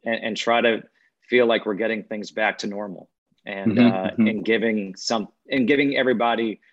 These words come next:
Speaker 1: something to cheer about.
Speaker 2: Hmm, I see. Uh, the ジャスティンさんにとっては、えー、実は先日の、えー、ヒューストンでのプリシーズンゲームの実況はな-、なかったんです。ジャスティンさん実況しなかったんですけど、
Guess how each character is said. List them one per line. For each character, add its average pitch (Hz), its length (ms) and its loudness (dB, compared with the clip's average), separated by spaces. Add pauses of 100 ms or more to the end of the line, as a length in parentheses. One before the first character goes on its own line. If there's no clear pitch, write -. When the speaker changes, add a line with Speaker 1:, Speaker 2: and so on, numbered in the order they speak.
(140)
Speaker 1:
something 107 400 -8
to 98 80 -10
cheer 104 240 -6
about. - 260 -14 (600)
Speaker 2:
Hmm, 104 260 4 (460)
I 107 120 4
see. 95 380 -2 (340)
Uh, 117 540 4
the 127 300 2 (340)
ジ 147 80 2
ャ 180 80 4
ス - 60 -10
テ 202 80 -6
ィ 185 40 -4
ン 170 40 -6
さ 165 140 -4
ん 156 60 -6
に 151 100 -8
と 185 100 -2
っ 185 80 -8
て 160 120 2
は、 165 300 6
え 143 220 -4
ー、 131 40 -14
実 135 220 -10
は 147 140 0
先 190 240 -8
日 185 320 -10
の、 185 260 2
え 160 200 2
ー、 - 20 -8
ヒ 233 140 -4
ュ - 20 0
ー 262 40 -2
ス - 100 -10
ト 208 100 -2
ン 185 60 -6
で 208 100 0
の 180 80 0
プ - 100 -6
リ 156 120 0
シ 170 140 -6
ー 151 80 -8
ズ 170 80 -12
ン - 20 -6
ゲ 170 100 4
ー 165 60 0
ム 147 100 -2
の 120 100 -4
実 117 260 -6
況 - 20 2
は 127 260 4 (100)
な-、 143 120 -8
な 170 180 2
か 151 80 4
っ - 100 -2
た 113 120 -4
ん 107 40 -16
で 104 60 -16
す。 - 100 -20
ジ 160 80 2
ャ 165 40 2
ス - 60 -6
テ 143 40 -16
ィ - 20 -14
ン - 20 -10
さ 123 100 -6
ん - 20 -14
実 - 180 -16
況 135 60 -6
し - 160 -8
な 147 100 2
か 143 100 2
っ - 100 -4
た 104 100 0
ん 98 60 -12
で 98 80 -16
す - 80 -20
け 107 80 -12
ど、 113 260 2